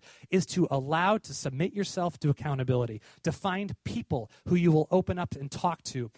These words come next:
to find, to find a church where you can be a part of and not just go to hear the word, but to be involved and to get to know people and let people know your business so people can ask you, "How are things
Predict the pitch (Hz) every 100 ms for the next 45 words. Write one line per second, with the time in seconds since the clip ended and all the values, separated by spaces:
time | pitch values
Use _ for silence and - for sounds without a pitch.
0 | _ - 175 - 170 175 - _ 151 143
1 | 147 151 185 190 - - 226 165 - 147
2 | 156 165 160 165 - - 196 165 131 151
3 | 196 190 190 - 175 160 180 160 131 131
4 | 156 180 - - 156 - 156 202 214 135
5 | 117 170 170 139 139 156 - 156 156 185
6 | 175 147 139 170 190 202 185 170 185 190
7 | 147 180 185 180 - 156 - 175 - 175
8 | 165 - 156 190 208 - 202 160